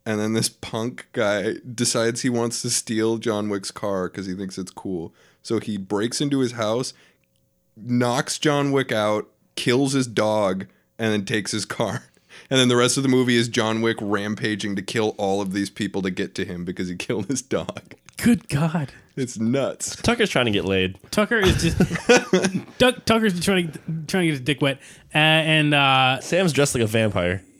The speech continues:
Speaker 2: yeah, and she's got, like, a veil around her face and stuff.
Speaker 3: And she's dressed like a vampire with her over, whatever, what's it called? Over
Speaker 2: Overcoat?
Speaker 3: No, not overcoat. What do you wear over a swimsuit? The girls do.
Speaker 2: Uh,
Speaker 3: It's called something specific.
Speaker 2: I don't remember what it's called.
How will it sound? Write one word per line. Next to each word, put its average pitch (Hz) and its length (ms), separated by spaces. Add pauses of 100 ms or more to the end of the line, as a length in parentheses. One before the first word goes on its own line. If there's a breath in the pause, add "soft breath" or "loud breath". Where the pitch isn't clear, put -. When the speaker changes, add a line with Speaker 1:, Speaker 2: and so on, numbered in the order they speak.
(100)
Speaker 2:
yeah, 196 340
and 165 160
she's 180 180
got, 196 180
like, 185 120
a 170 80
veil 135 480
around 156 240
her 147 60
face 147 360
and 160 120
stuff. 147 420
Speaker 3:
And 147 100
she's 151 140
dressed 165 220
like 156 80
a 151 60
vampire 143 600 (120)
with 123 180
her 120 100
over, 117 460
whatever, 123 380
what's - 180
it 151 40
called? 151 260
Over 123 320 (260)
Speaker 2:
Overcoat? 185 560 (100)
Speaker 3:
No, 151 200
not 139 260
overcoat. 107 320
What 131 60
do 160 60
you 156 40
wear 139 140
over 120 160
a 107 40
swimsuit? - 380 (160)
The - 60
girls 98 240
do. - 180 (580)
Speaker 2:
Uh, 120 440
Speaker 3:
It's 117 80
called 117 180
something 113 220
specific. - 460 (220)
Speaker 2:
I 131 40
don't 135 60
remember 123 240
what 113 100
it's - 60
called. - 180